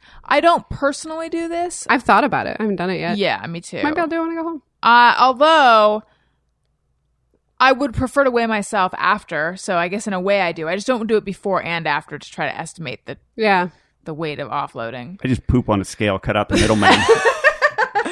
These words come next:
Speaker 1: Well, now that
Speaker 3: That's
Speaker 1: is smart.
Speaker 3: That's
Speaker 2: That
Speaker 3: the only
Speaker 2: is
Speaker 3: way you
Speaker 2: smart.
Speaker 3: can get an accurate reading.
Speaker 2: <laughs> What was that movie, Twenty-seven Grams? That's how much a soul weighs. How
Speaker 1: Oh,
Speaker 2: much
Speaker 1: yeah.
Speaker 2: does your shit weigh?
Speaker 1: I forgot about that movie.
Speaker 2: Yeah.
Speaker 1: Was that a good movie or a bad
Speaker 2: I don't
Speaker 1: movie?
Speaker 2: know, but the research it was based on is bullshit,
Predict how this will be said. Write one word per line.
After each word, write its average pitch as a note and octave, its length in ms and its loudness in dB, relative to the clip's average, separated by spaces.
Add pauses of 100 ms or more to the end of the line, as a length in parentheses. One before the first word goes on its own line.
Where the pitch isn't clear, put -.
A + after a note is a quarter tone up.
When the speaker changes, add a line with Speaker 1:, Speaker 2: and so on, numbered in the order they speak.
(420)
Speaker 1:
Well, F#4+ 120 2
now F#4+ 160 8
that F#4+ 260 6
Speaker 3:
That's E4+ 40 0
Speaker 1:
is D#4+ 120 -2
smart. G#3+ 360 -4
Speaker 3:
That's C#4+ 120 6
Speaker 2:
That B3+ 60 8
Speaker 3:
the A#3+ 60 6
only C3+ 120 6
Speaker 2:
is B2 60 6
Speaker 3:
way B2 80 8
you - 60 8
Speaker 2:
smart. E3+ 60 4
Speaker 3:
can A2+ 80 0
get G#2 100 2
an G2+ 80 2
accurate G2 340 -2
reading. F#2 280 0 (140)
Speaker 2:
<laughs> - 100 -12
What D4+ 120 6
was E4 120 4
that D#4+ 120 6
movie, D#4+ 240 6
Twenty-seven C#4 480 4
Grams? A#3 460 2
That's A#3+ 180 0
how B3+ 80 0
much A#3+ 140 0
a B3 60 -2
soul A3 340 4
weighs. B3 280 4
How D4+ 140 -2
Speaker 1:
Oh, D#4 60 4
Speaker 2:
much D4+ 100 4
Speaker 1:
yeah. D4+ 200 2
Speaker 2:
does C4 100 4
your C#4+ 80 2
shit - 340 -8
weigh? A#3 180 -14 (120)
Speaker 1:
I - 60 -16
forgot D4+ 440 -2
about D#4+ 220 4
that C#4 200 4
movie. B3 280 -2
Speaker 2:
Yeah. G3+ 440 2 (120)
Speaker 1:
Was A#3+ 140 -8
that F4+ 120 2
a F#4 60 -4
good F4 200 -6
movie G4 280 -6
or F4 80 -2
a B3+ 40 -2
bad F#3+ 240 -2
Speaker 2:
I G#3+ 60 4
don't A3 140 6
Speaker 1:
movie? A3 60 0
Speaker 2:
know, G#3 120 4
but F#3+ 140 0
the G#3 80 2
research A#3+ 420 4
it G#3+ 60 2
was F#3+ 120 0
based G3+ 240 2
on F#3 100 2
is E3+ 120 -2
bullshit, F3 420 -6